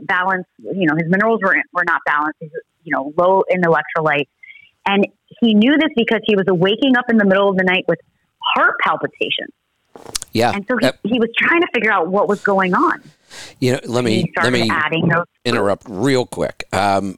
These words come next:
Speaker 2: I had a call this morning.
Speaker 1: Yeah.
Speaker 2: He said, "I, I've got two things going on. I don't know what's happening." Um, he said, "I, I'm getting these weird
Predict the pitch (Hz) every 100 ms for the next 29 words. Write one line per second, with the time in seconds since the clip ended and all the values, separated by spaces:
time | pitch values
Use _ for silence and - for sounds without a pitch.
0 | _ 104 104 - 101 110 131 - 110 104
1 | 208 415 392 - 160 - 87 - 101 98
2 | 90 - - 95 90 85 110 82 90 -
3 | - 151 151 143 139 - 127 120 113 113
4 | 104 90 110 120 104 101 101 101 - 101
5 | 101 98 98 - - - 95 87 90 87
6 | - 101 98 - 101 98 95 - 95 87
7 | 104 101 101 92 87 104 110 120 113 92